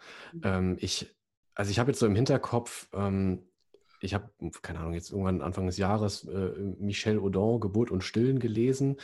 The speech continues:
Speaker 2: Das ist ja schon jetzt ein paar Tage älter und da geht es halt eben auch so um die, ne, die Privacy für die Frau, also dass sie halt eben genau so diese Zurückgezogenheit braucht und dass es eben auch den Mann braucht, der da drum und rum so ein bisschen so diesen, diesen Schutzkreis zieht.
Speaker 1: Genau.
Speaker 2: Ähm, und gleichzeitig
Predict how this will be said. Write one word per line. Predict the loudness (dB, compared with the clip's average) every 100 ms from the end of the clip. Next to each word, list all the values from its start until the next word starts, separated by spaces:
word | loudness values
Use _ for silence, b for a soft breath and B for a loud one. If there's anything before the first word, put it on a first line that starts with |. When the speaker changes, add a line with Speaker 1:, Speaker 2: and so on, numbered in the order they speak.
| B B B
Speaker 2:
Das | -12
ist | -6 -2
ja | 2
schon | 2
jetzt | 2 2
ein | 0 -2
paar | -2 -2
Tage | 2 0 0
älter | 0 2 2 2 2
und | 4
da | 2
geht | 2
es | 0 0
halt | 0
eben | 0
auch | 0 0
so | 2 0
um | 2
die, | 2 2 2
ne, | 0
die | -2
Privacy | -6 0 2 2 -2 -4
für | -4
die | -6
Frau, | 2 4 4
also | 2 -2
dass | -6
sie | -4
halt | -4
eben | -4 -2
genau | 0 2 0 -2 B B B
so | -14
diese | -8 -8
Zurückgezogenheit | -6 -2 0 -2 0 0 2 2 0
braucht | -2 0 2 2 0
und | 0 0
dass | -2
es | -6
eben | -4 -2
auch | -2
den | -2
Mann | 0 0
braucht, | 0 -2 -2
der | -4
da |
drum | -4 -4
und | -4 -2 -2
rum | -2
so | -2
ein | -4
bisschen | -4 -8
so | -8
diesen, | -6 -4 -2
diesen | -4 -4 -6
Schutzkreis | -8 -12 -6 -6 -6
zieht. | -8 -8 B B B B -8
Speaker 1:
Genau. | -6 -6 -8 _ _ _ -4
Speaker 2:
Ähm, | 0 2 2 -2 _ _ _
und | -6 0
gleichzeitig | 2 2 2 2 2 2 0 -4 -10